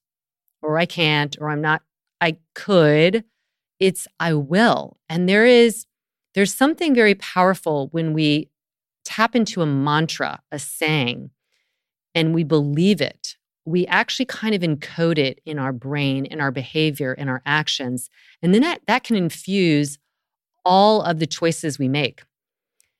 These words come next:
So here is the acronym for will, for the "I will." So first, W,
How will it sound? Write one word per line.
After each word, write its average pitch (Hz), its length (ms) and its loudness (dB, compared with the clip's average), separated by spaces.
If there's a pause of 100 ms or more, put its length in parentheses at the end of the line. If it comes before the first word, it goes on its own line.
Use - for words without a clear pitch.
(240)
So 196 200 2
here 285 280 0
is 269 100 2
the 185 140 0
acronym 156 520 -2
for 143 300 -6
will, 123 520 -4 (840)
for 165 120 -2
the 165 160 0
"I 147 220 2
will." 139 340 -2 (960)
So 226 260 2
first, 214 480 0 (420)
W, 139 480 0